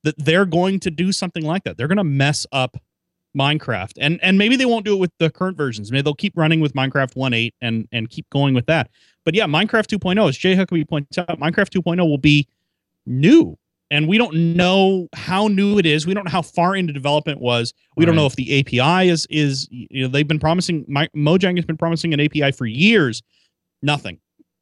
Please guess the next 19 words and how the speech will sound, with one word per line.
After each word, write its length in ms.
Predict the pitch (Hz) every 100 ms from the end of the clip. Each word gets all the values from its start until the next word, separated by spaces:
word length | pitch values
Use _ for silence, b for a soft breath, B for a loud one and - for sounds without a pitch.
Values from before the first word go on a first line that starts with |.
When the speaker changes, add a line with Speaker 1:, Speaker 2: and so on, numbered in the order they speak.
| _ _ _ _ _ _ _ -
Speaker 1:
And 80 | 123
we 80 |
have 100 | 139
a 40 | 139
story 300 | - 151 143
related 320 | 135 135 123
to 40 | 123
that 160 | 135
a 40 | 117
little 200 | 117 110
bit 200 | 123 -
too. 320 | 165 156 90 -
Speaker 2:
Yeah. 340 | 120 117 110 101
Speaker 1:
But, 280 | 151 -
um, 360 | 175 160 143 123 _ _ _ _ _ _ _ _ _ _ _ _ _ _ -
but 220 | 147 196 190
yeah, 200 | 247 175
I, 140 | 165 -
I, 160 | -